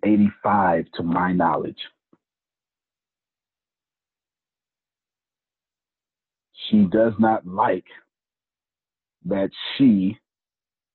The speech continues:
can enjoy. I, and I'm gonna tell you when I realized this, it was October twentieth, two thousand and twelve. I realized it, October twentieth, two thousand twelve. My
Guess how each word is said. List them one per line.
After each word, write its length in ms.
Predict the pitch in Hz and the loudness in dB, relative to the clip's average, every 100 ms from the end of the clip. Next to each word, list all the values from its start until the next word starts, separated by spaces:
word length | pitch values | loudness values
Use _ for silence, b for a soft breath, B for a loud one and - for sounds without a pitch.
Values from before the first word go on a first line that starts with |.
| _ _ _ _ - | _ _ _ _ -4
can 200 | 107 107 - | -2 -2 0
enjoy. 760 | 117 117 101 127 135 98 78 - _ _ _ _ _ _ _ _ _ _ _ _ _ _ _ _ _ _ _ _ - | 2 2 2 0 0 0 -6 -20 _ _ _ _ _ _ _ _ _ _ _ _ _ _ _ _ _ _ _ _ -4
I, 140 | 120 - | -4 -2
and 160 | 120 - | -4 -4
I'm 160 | 104 117 | 0 0
gonna 100 | 117 - | 0 0
tell 80 | |
you 100 | 175 | 2
when 100 | 160 | 2
I 80 | 127 | 0
realized 500 | 123 170 160 110 92 87 | 2 2 2 -2 -6 -14
this, 180 | 87 - _ _ - | -14 -16 _ _ -8
it 80 | 98 | -8
was 140 | 92 | -6
October 500 | 90 - - 117 147 - | -8 -8 -4 -2 -2 -2
twentieth, 380 | 165 123 98 87 - | -2 0 -2 -4 -4
two 120 | 117 | -4
thousand 400 | - 90 90 107 | -2 -2 -2 -6
and 120 | 117 - | -8 -2
twelve. 320 | 135 107 78 _ _ _ _ _ _ _ _ _ _ _ - | -2 -2 -6 _ _ _ _ _ _ _ _ _ _ _ -4
I 40 | |
realized 440 | 107 170 117 87 - | 0 2 2 -2 -10
it, 60 | |
October 360 | - - 110 131 | -16 -8 -6 -6
twentieth, 380 | - 151 107 101 | -6 -4 -4 -6
two 120 | 101 | -6
thousand 380 | 98 104 113 113 | -4 -4 -4 -4
twelve. 280 | 120 92 - _ _ b b b b _ _ _ _ | -2 -2 -6 _ _ b b b b _ _ _ _
My 800 | 90 95 98 95 90 85 82 80 | -4 0 0 0 -2 -4 -6 -10